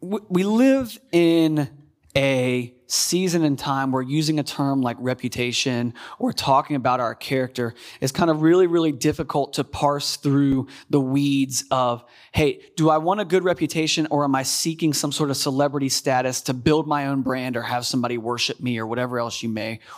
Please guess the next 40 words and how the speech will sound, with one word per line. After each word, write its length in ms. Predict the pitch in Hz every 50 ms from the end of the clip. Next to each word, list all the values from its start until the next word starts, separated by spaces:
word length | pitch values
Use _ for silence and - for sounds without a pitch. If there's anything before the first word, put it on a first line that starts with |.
| -
want 300 | - 127 127 117 110 - - _ _ _ _ -
to 240 | - 127 113 104 -
describe 500 | - - 117 - - - 117 107 107 104
about 240 | 98 101 92 85
it? 140 | 85 87 - _ _ _ _ _ _ _ _ _ _ _ _ _ _ _ _ _ - - - - - - -
Right, 120 | - 180 160
but 100 | 196 190
when, 220 | 208 208 175 131 - _ _
when 260 | 165 175 185 180 156
God 460 | 139 185 196 220 262 311 339 339 - -
talks 440 | - - - 220 220 214 214 -
about 300 | 214 185 160 180 165 151
reputation 600 | 160 160 165 165 156 135 - 160 156 - - 147
and 100 | 131 127
character, 340 | - - 175 175 165 - 151
what 140 | 139 139 143
he's 160 | 143 139 139
talking 340 | - - 180 190 185 170 165
about 380 | 147 123 135 123 120 - - _
actually 600 | - 143 151 165 - - - 147 135 123 123 127 - - - - - -
is 240 | 156 143 139 135 - - - -
back 280 | - 156 165 165 - -
to 100 | - 170
that 160 | 165 156 - -
original 500 | 156 147 147 175 190 180 180 185 180 170
idea 280 | 156 151 139 156 160
that 120 | 151 143 135
I, 180 | 131 135 147 - -
I 80 | 247
said 320 | 185 - - - 170 156 151
earlier 460 | 135 160 160 160 160 151 147 143 139
on 240 | 139 143 143 143 139
in, 260 | - 139 139 135 127 - -
in, 220 | 139 139 131 127
in 200 | - - 131 135
the 60 | 127
sermon, 340 | 117 - - 190 190 170 151 139
is 100 | 131 135
that 340 | 143 135 135 - - - - _ _ - - _ _ _ _ _ _ _ _ _ _ _ _ _ _ _ _ _ _ _ _
our 520 | - 151 170 208 226 233 233 240 233 214